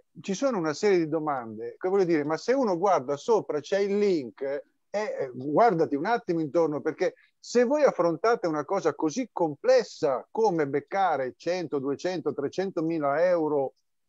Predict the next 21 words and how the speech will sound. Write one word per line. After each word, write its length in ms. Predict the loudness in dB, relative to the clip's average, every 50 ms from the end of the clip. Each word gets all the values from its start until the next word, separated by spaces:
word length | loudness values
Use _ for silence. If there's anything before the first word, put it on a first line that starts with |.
| _ _ _ _ _ _ _ _ _ _ _ _
e 160 | -6 -2 -2 0
non 200 | 2 2 2 2
tirar 280 | 4 4 4 2 2 0
fuori 280 | 0 0 2 0 0 -2
una 240 | -4 -4 -4 -4 -4
lira, 480 | -2 0 0 -2 -2 -4 -6 -10 -12 -14 _ _ _ _ _
beh, 320 | _ 0 2 4 4 2 0
dovrai 480 | -2 0 2 4 6 6 6 6 6 4
accendere 540 | 4 2 0 0 -2 0 0 0 -2 -2 -2
il 60 | -2
cervello 500 | -2 -4 -4 -2 0 2 2 2 2 0
e 60 | -2
capire 460 | 0 0 0 0 0 -2 -2 -2 -2
che 140 | -4 -6 -6
per 160 | -6 -6 -6 -4
questa 280 | -6 -6 -6 -6 -4 0
cosa 240 | 2 2 4 2
qui 300 | 2 2 0 0 0 0
ti 120 | -2 -2 -2
devi 460 | 0 0 0 0 0 0 -2 -2 -2
impegnare. 920 | -2 -2 -2 -2 -2 -4 -4 -4 -6 -8 -8 -6 -4 -4 -2 -2 -4 -4